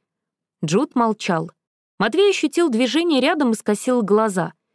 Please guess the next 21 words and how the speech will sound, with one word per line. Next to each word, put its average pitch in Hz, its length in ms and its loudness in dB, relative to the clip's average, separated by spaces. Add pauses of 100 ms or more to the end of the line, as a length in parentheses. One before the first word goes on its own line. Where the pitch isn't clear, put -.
(180)
Он 226 140 2
увидел, 226 340 2
как 220 200 -4
по - 60 -2
лицу 220 320 0
Фатины 233 460 0
прокатилась 196 600 -2
судорога. 170 560 -2 (360)
Потом 320 320 0
из 185 100 -2
носа 262 300 0
потекла 226 420 -2
струйка 277 420 -4
крови, 170 460 -2 (320)
а 196 80 -2
Фатина 208 420 -2
подняла 202 460 0
руку, 214 340 -2 (240)
вытерла 196 440 0
кровь 226 320 0
рукавом 233 480 0